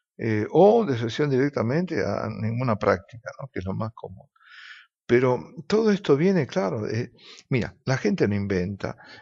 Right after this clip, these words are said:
eh, la, la gente hace lo que ve en el sacerdote o lo que el sacerdote le está, eh, indicando, llevando, ¿eh? Si, y si ve un sacerdote que es, que es devoto, mira,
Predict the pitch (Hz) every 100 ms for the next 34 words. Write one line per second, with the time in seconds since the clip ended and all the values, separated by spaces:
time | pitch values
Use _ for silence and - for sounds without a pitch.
0 | _ - 110 - 127 117 - 107 107 -
1 | 208 196 151 - 156 165 170 135 113 101
2 | 117 147 120 104 - 117 117 104 131 165
3 | 147 95 92 92 92 107 98 139 110 92
4 | - 120 120 - _ - - _ - 101
5 | 110 104 107 - 143 185 160 107 104 104
6 | 135 170 180 160 143 - 139 - _ -
7 | - - - - 117 135 190 208 175 139
8 | 147 147 110 107 107 - 98 - 110 101
9 | 98 95 87 113 135 143